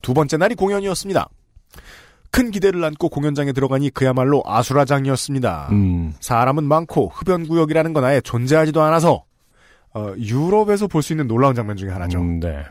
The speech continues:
Speaker 1: 흡연구역이란
Speaker 2: 음.
Speaker 1: 지구다. <laughs> 국토다.
Speaker 2: 음.
Speaker 1: 이런. 네. 여기저기서 풀린 눈으로 담배를 피우고 있고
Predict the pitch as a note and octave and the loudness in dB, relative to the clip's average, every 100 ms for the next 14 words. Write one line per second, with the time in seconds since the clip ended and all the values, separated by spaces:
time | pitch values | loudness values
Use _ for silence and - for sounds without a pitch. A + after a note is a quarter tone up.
0 | - - D#3 F3+ E3 D3+ C#3 A2+ A2 E3+ | -14 -6 -2 -2 0 2 4 2 0 -2
1 | C4 - - F#2 F2 A#2 C#3 F3+ F#2 - | -2 -16 -6 -2 -2 -2 -2 0 -2 -2
2 | - D#2 - C#3 - D#3 - - C3 - | -2 -2 -2 -2 -2 -6 -6 -8 -8 -10
3 | G2+ - - - - - - D#3+ - F#3 | -16 -16 -20 -20 -20 -18 -2 -2 0 0
4 | D#3 G#2+ - F2+ E2 - E3 D3+ D#3 D3+ | 2 0 -4 -6 -6 -6 -4 -2 -2 -4
5 | - - B2+ C3 A2 G#2+ - _ _ _ | -8 -12 -6 -6 -4 -10 -14 _ _ _
6 | - - - - - - - A#2+ A#2 C3+ | -20 -20 -20 -20 -20 -20 -2 0 2 2
7 | D3+ D#3 - - G#3+ G#3 F#3 E3 D3+ B2+ | 2 0 -4 -4 -4 -4 -2 0 2 0
8 | D3+ G3+ F#3 G3 F3+ E3 F3+ C#3+ | 2 2 2 0 0 0 2 0